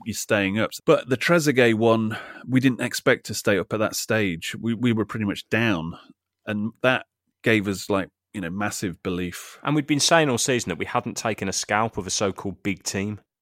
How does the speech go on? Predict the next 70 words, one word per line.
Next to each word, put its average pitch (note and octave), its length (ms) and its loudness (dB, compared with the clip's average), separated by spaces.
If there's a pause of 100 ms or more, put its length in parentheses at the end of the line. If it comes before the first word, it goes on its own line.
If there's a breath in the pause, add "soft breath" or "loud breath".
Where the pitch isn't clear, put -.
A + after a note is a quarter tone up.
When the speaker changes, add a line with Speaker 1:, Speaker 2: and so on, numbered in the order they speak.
(580)
Speaker 2:
I A2+ 40 -4
mean, A#2 100 2
I C3+ 80 4
felt A2+ 180 0
strangely G2 380 -4
confident A2+ 420 -4
before - 240 -8
that G2 140 -4
game, F2 160 -2
and F#2+ 80 0
I F#2+ 40 0
don't A#2+ 140 0
know F#2+ 80 0
what F#2+ 160 -2
on F#2+ 80 -2
earth F#2 200 0
that F2+ 120 -2
was F#2+ 100 -10
based F2+ 380 -4
on. D#2+ 140 -12 (240)
But A#2 160 0
you, G#2+ 100 -6
you A2+ 100 -6
just - 280 -4
thought, A2 180 4
as - 100 -4
soon B2 160 0
as A#2+ 100 -2
he A#2 60 -6
scored, G#2+ 460 0
and, F2+ 180 -2
uh, F2+ 180 -4 (420)
the, A2+ 160 -4
the, A2 100 -4
the G2+ 160 0
bigger C3+ 240 0
moment G#2 300 2
I G2+ 140 4
thought F#2+ 200 -4
in F#2 60 -4
that E2+ 160 -2
game F#2 180 2
was E2+ 140 -8
the - 60 -18
full-time E2+ 420 -4
whistle. F#2+ 220 -2
I - 20 -10
think E2+ 180 -6
if F2 80 -8
fans F2+ 240 0
had D#2+ 160 -10
been F2 80 -4
in E2 80 -4
the D#2+ 60 -4
ground, E2 260 -2
it D#2+ 60 -8
would F2 100 -4
have E2 60 -6
been E2 100 -4
a D#2+ 80 -2
really E2+ 240 -2
big E2 180 -4
moment. F#2 440 -2
But - 80 2
I A2+ 80 4
think - 360 -4 (280 soft breath)
once A2+ 280 2
you, A#2+ 140 0
once A#2+ 320 0
you, G#2 240 -2